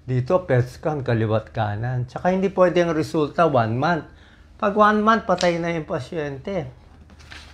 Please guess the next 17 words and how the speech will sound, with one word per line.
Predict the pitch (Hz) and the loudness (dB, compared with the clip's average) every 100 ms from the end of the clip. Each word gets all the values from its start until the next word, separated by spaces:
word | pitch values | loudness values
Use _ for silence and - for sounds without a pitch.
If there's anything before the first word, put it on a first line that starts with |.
| - - - | -20 -20 -10
Diba? | 226 180 165 175 180 | -2 4 6 4 0
Inis-, | 151 139 131 127 | -6 -4 -6 -4
ah, | 139 127 123 120 | 0 2 2 2
nag-biopsy | 120 113 120 120 120 - 131 123 | 0 2 4 4 2 -4 -10 -4
ka, | 147 151 | -2 0
tapos | 127 131 127 | -2 -4 -4
one | 120 107 113 | -2 -2 -2
month | 110 110 | -4 -6
result, | 107 - 131 190 | -8 -8 -10 -6
wala | 190 156 | -2 -2
na. | 147 147 | -2 -2
Dito, | 180 190 214 196 - - - - | -2 0 2 0 -2 -20 -20 -12
result | - 180 208 190 | -8 -2 0 2
nila, | 202 208 202 | 2 2 4
two | 156 139 | 2 4
hours | 135 135 165 165 - | 4 4 2 -4 -6
eh. | 117 | -10